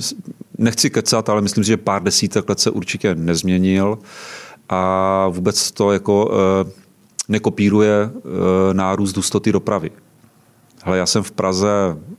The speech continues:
osmnáct let a troufnu si říct, že za ten, za těch osmnáct let se ten provoz tady jako minimálně zdvojnásobil. Jo, to, to platí samozřejmě teda pro celou Českou republiku, že těch autáků je hrozně moc. Já si do dneška pamatuju, když mě strejda z Prahy vezl Škodou tisíc M B na zadních sedačkách,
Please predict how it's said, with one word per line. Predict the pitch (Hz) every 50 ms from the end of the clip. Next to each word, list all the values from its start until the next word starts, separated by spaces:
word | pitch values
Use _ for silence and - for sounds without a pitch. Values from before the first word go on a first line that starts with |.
| _ _ _ _ _ _ _ _ _ _ _ _ _ -
osmnáct | - - - 104 98 101 101 101 - - -
let | 90 85 87 101 - - - _ - - - - - - - - - - - _ -
a | - 180
troufnu | - 190 190 180 - -
si | - - -
říct, | 92 - 90
že | 95 95
za | 95 98
ten, | 90 - 104 101 101 98 101
za | 101 95 92
těch | - 101 - -
osmnáct | - - - 98 101 95 95 90 - -
let | 101 95 95 98 - - - - -
se | - - -
ten | - 107 95 92
provoz | 92 - 95 90 92 90 - -
tady | 101 92 92 92
jako | 92 92 90 - 95 90
minimálně | 95 95 95 92 92 92 92 101 98
zdvojnásobil. | 90 90 92 92 90 87 90 - - 92 82 82 85 - - _ _ _ - - _ _ _ _ _ - - _ -
Jo, | 87 87 82 82 87 - - - -
to, | - -
to | - - -
platí | - 104 95 - 95
samozřejmě | 87 - 101 95 98 92 98 98 98
teda | - 101 101 95
pro | - - 87 -
celou | - 104 98 95
Českou | - - - - - 101
republiku, | 98 95 - 98 87 90 90 - 90
že | 87
těch | 87 - 90 -
autáků | 98 87 - 98 92 90 - 101
je | 101 92
hrozně | 90 92 90 85 98 95
moc. | 98 101 107 -
Já | 92 90
si | - - 87
do | 90
dneška | 80 90 87 - - 95
pamatuju, | - 92 92 95 - 101
když | 98 92 - -
mě | 95
strejda | - - - 95 92 95 92
z | -
Prahy | - 95 92 90 95
vezl | 92 92 85 92 98 98
Škodou | 92 - - - 98 98
tisíc | 87 - 101 - - 98 - -
M | - 104 98 95
B | 90 98 101
na | 95 98
zadních | 90 98 90 95 95 87
sedačkách, | - 104 92 95 92 - - 101 98 98 98 92